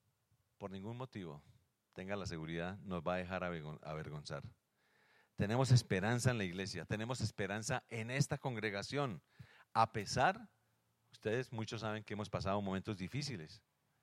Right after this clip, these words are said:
en estos casi cuatro años, pero a pesar de los momentos difíciles, mire, tenemos un optimismo precioso,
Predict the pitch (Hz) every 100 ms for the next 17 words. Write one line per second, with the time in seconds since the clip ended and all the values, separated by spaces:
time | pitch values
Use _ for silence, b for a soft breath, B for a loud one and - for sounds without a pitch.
0 | - 87 90 - 98 - - 104 101 -
1 | 101 107 110 95 73 - b b _ 92
2 | 95 - - - 139 139 135 117 107 110
3 | 117 113 98 127 120 139 139 - b b
4 | b b _ 95 98 92 78 - 101 107
5 | 117 117 123 123 - 104 98 113 113 120
6 | 117 - _ _ - 170 - _ _ 104
7 | 98 - 117 104 92